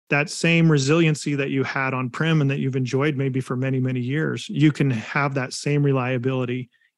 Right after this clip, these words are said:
in the cloud and even build on that and grow that. And our solution is designed to grow and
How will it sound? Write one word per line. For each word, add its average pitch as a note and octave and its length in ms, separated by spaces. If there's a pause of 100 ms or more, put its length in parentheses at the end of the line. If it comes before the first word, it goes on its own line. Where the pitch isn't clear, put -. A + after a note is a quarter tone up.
in D3 160
the C3+ 80
cloud B2+ 360
and D#3 120
even D#3 320 (440)
build D#3 280
on C3 180
that A#2+ 240
and C#3 220
grow C#3 240
that. B2+ 240 (720)
And C3 360
our C#3 160
solution D#3+ 480
is C#3+ 160
designed C#3 500
to C3 340
grow C#3 440
and B2 200